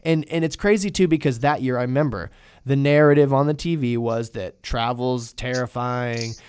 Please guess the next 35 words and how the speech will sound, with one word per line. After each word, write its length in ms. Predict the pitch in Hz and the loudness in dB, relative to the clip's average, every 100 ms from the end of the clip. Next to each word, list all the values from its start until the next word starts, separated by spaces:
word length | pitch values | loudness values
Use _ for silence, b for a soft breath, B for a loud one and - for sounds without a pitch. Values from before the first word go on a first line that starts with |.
| B - | B -8
uh, 320 | 113 113 117 | -4 -4 -2
this 240 | 139 147 | 0 0
weather 340 | 127 143 135 135 | 2 4 4 0
is 140 | 127 | 2
unheard 420 | 151 113 156 151 | 2 4 6 6
of, 320 | 131 135 113 | 4 2 0
blame 300 | 135 165 170 | 0 2 2
climate 440 | - 147 160 147 - | 0 0 0 0 -4
change. 460 | 156 139 135 135 | -4 -2 -2 -4
So 100 | - | -2
it's 140 | 143 254 | -2 -2
really 140 | 277 | -2
not 140 | 220 151 | 0 0
that 120 | 123 | -2
different 380 | 139 135 113 120 | -2 -2 -6 -6
than 240 | 113 117 | -6 -4
what 140 | 117 | -4
we 100 | 127 | -2
heard 240 | 113 127 107 | -4 -4 -6
this 180 | 120 - | -8 -4
time 260 | 147 147 | -4 -2
around. 400 | 143 151 156 156 b b b b b | -2 -2 -2 -4 b b b b b
I'm 200 | 147 202 | 4 4
just 200 | 208 - | 2 0
more 240 | 151 131 120 | 2 2 2
interested 460 | 127 135 - 123 | -2 -4 -4 -4
in 160 | 120 117 | -4 -6
how 440 | 104 117 113 110 _ _ _ _ - | -6 -4 -4 -6 _ _ _ _ -6
a 60 | 123 | -2
lot 260 | 120 123 | 0 0
of 120 | 135 | 0
states 640 | 135 - 123 120 - - - | -4 -6 -6 -6 -8 -12 -10
and 240 | 120 113 | -10 -10
climates 540 | - 123 120 110 - 120 | -6 -6 -6 -10 -12 -10
have 340 | 117 107 - | -8 -8 -10